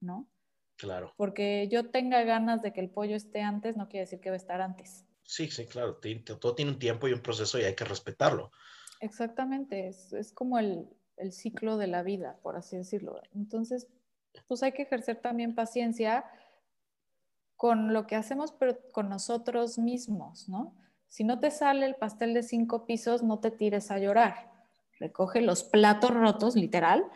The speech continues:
Speaker 1: de tu
Speaker 2: Ok,
Speaker 1: mente, de
Speaker 2: bien.
Speaker 1: tu todo,
Speaker 2: <laughs>
Speaker 1: y vuélvelo a intentar. Pues sí.
Speaker 2: Porque se dice que, que, que la cocina es como un reflejo de nuestra vida diaria, ¿no? O sea, yo sí, yo lo he escuchado o,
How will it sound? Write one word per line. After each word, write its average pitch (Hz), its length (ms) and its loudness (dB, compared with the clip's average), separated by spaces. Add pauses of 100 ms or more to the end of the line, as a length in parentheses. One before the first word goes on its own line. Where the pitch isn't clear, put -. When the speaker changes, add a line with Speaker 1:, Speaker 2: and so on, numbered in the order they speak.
(500)
Speaker 1:
de - 120 -6
tu 190 320 8
Speaker 2:
Ok, 208 180 12
Speaker 1:
mente, 220 300 10
de - 120 10
Speaker 2:
bien. 220 240 10
Speaker 1:
tu 208 160 8 (100)
todo, 240 480 12 (640)
Speaker 2:
<laughs> - 1040 4
Speaker 1:
y 311 100 10
vuélvelo 320 400 12
a 339 40 6
intentar. 330 800 8 (280)
Pues 254 200 -2
sí. 330 200 6 (800)
Speaker 2:
Porque 220 260 10
se 262 140 10
dice 294 320 8
que, 214 260 8
que, - 200 4
que 165 100 8
la 143 180 8
cocina 160 360 6
es 208 80 4
como 160 220 6
un 151 140 10
reflejo 156 1080 8 (320)
de 117 220 2
nuestra 117 320 2
vida 135 240 6
diaria, 143 440 6
¿no? 139 280 2
O 127 100 2
sea, 113 460 2
yo 147 140 2
sí, 101 300 -2 (260)
yo 123 180 2
lo 180 60 6
he - 20 2
escuchado 120 640 2
o, 90 40 2